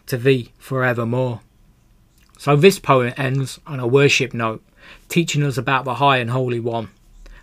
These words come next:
that the Father above did love us, that he spared not his only beloved Son. With freedom to accept or freedom to decline, an offer of eternal life is now put on the line.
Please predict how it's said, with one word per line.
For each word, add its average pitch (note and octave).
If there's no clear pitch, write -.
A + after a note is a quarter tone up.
that C3
the B2+
Father D#3
above D#3
did B2
love C3
us, A#2
that B2
he B2
spared C3
not C3
his B2
only B2+
beloved A#2+
Son. A#2+
With C3
freedom E3+
to G3+
accept -
or B2
freedom C#3
to C#3
decline, B2+
an C3+
offer C3+
of B2+
eternal C3+
life C3+
is -
now C3
put C#3+
on B2+
the A#2+
line. B2+